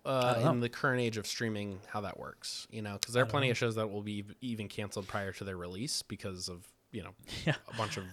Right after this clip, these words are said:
Speaker 2: Yeah.
Speaker 1: random bullshit that we don't
Speaker 2: Yeah.
Speaker 1: all understand.
Speaker 2: So strange.
Speaker 1: Most of it having to do with money. Um, fun
Speaker 2: Right.
Speaker 1: fact, before we get into our rating and reviews, I have not looked this up, but how much you wanna bet that I know where this, uh, show was filmed?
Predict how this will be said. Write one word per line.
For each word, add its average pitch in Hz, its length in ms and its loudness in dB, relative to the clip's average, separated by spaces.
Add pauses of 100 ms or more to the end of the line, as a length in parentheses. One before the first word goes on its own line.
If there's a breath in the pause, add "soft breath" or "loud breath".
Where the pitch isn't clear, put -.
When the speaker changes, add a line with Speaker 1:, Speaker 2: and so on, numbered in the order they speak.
Speaker 2:
Yeah. 131 180 10
Speaker 1:
random 101 140 0
bullshit 92 460 -6
that 90 140 -10
we 90 100 -10
don't 85 180 -12 (100)
Speaker 2:
Yeah. 117 280 2
Speaker 1:
all 98 100 -10
understand. 92 540 -10 (260 loud breath)
Speaker 2:
So - 400 4
strange. 110 540 0
Speaker 1:
Most 127 260 4
of 113 80 0
it 98 140 -4
having 101 260 -2
to 98 80 -6
do 92 120 -6
with 87 120 -8
money. 92 460 -6
Um, 110 640 2 (520 soft breath)
fun 147 200 6
Speaker 2:
Right. 147 60 2
Speaker 1:
fact, 131 300 10
before 131 220 6
we 160 80 6
get 147 80 8
into 135 180 6
our 123 100 10
rating 120 260 8
and 113 100 4
reviews, 110 480 2
I 120 120 4
have 123 100 10
not 135 240 6
looked 151 140 2
this 127 180 6
up, 123 320 4
but 123 160 4
how 131 200 4
much 143 300 2
you 143 80 4
wanna 127 220 4
bet 110 460 0
that 113 100 0
I 107 100 0
know 104 160 0
where 104 160 2
this, - 500 -2
uh, 98 200 -6
show 104 240 0
was 92 160 -2
filmed? 87 300 -10